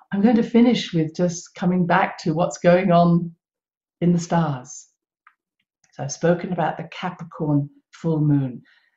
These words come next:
this time of living in integrity, this time for following rules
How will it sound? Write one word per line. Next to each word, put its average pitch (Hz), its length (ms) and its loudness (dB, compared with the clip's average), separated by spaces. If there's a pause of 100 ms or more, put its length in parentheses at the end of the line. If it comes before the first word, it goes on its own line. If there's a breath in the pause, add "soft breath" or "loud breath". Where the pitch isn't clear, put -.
(160)
this - 180 -6
time 175 440 2
of 143 120 0
living 147 340 4
in 143 120 6
integrity, 143 680 -2
this 139 220 -12
time 180 300 -4
for 170 140 -8
following 180 640 0
rules 185 500 0